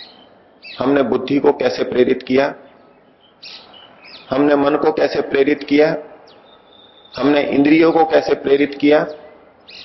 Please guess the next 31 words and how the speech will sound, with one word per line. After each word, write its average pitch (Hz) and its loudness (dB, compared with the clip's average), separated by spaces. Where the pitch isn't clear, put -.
हमको 180 -2
तो 214 0
उस 208 2
प्रक्रिया 185 0
का 190 -2
पता 165 -2
तक 170 -4
नहीं 143 0
है, 160 2
कैसे 156 0
रूप 147 2
का 139 0
ज्ञान 123 0
हो 110 -4
जाता 104 -2
है। - -16
विज्ञान 165 2
के 185 2
माध्यम 170 0
से 170 0
नेत्र 160 0
की 156 0
रचना, 143 0
तंत्रिका 147 -2
तंत्र 143 -6
की 143 -2
रचना 135 0
को 139 0
जान 127 0
भी 147 0
लें, 131 0